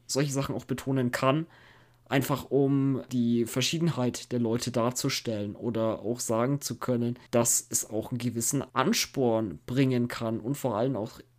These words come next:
viele Sachen vielleicht doch nicht so einfach sind, wie man sich's vorstellt oder wie man's gerne hätte. Und dass es doch auch betonenswert ist, das sagen zu können. Sei es jetzt irgendwelche Extremsportarten,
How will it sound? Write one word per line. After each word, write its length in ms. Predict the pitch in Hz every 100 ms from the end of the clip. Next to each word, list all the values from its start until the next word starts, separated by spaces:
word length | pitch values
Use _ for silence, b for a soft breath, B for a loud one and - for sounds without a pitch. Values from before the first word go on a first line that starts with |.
| _
viele 320 | - 135 143
Sachen 560 | 123 120 135 135 131 - -
vielleicht 400 | - 120 123 107
doch 160 | 120
nicht 220 | 151 147 -
so 140 | 104
einfach 380 | 101 156 156 120
sind, 420 | - 135 139 127
wie 280 | 123 123 120
man 200 | 123 123
sich's 320 | 120 123 -
vorstellt 720 | - 127 147 - 127 120 123
oder 280 | 90 123 123
wie 120 | 120
man's 400 | 123 117 104 -
gerne 240 | - 120 123
hätte. 380 | 131 131 127 143 B B B B
Und 220 | - 139 135
dass 160 | 135
es 160 | 139 -
doch 240 | 131 -
auch 340 | - 131 - - _ _
betonenswert 880 | 143 - 139 147 147 139 127 135 - -
ist, 480 | 147 147 - - 403 _ _
das 500 | - 127 123 - - _ _ -
sagen 340 | 120 139 143
zu 140 | 139 120
können. 400 | - 110 110 - B B B
Sei 320 | - 123 127
es 140 | 139
jetzt 340 | 135 139 135 -
irgendwelche 640 | 127 147 131 135 143 139
Extremsportarten, 1600 | 123 123 - - 143 151 - 131 120 120 131 104 123 123 131 123